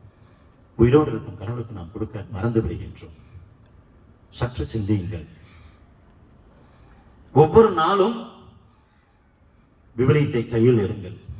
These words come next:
இறைவன் அந்த நாளிலே உங்களுக்கு கொடுக்கின்ற இறை வார்த்தை என்ன? உணருங்கள்.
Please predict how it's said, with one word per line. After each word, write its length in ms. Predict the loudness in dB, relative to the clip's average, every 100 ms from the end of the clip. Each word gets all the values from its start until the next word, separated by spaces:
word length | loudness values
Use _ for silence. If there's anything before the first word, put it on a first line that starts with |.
| -18 -20 -20 -6 4
இறைவன் 360 | 6 6 4
அந்த 220 | 0 0
நாளிலே 380 | 2 6 8 6
உங்களுக்கு 420 | 2 -2 -2 -4
கொடுக்கின்ற 460 | -4 -4 -4 -6 -4
இறை 260 | -2 -4 -4
வார்த்தை 500 | -10 -12 -12 -10 -8
என்ன? 360 | -6 -4 -6 -8 -20 -20 _ _ 0
உணருங்கள். 840 | 2 4 2 2 2 0 -4 -16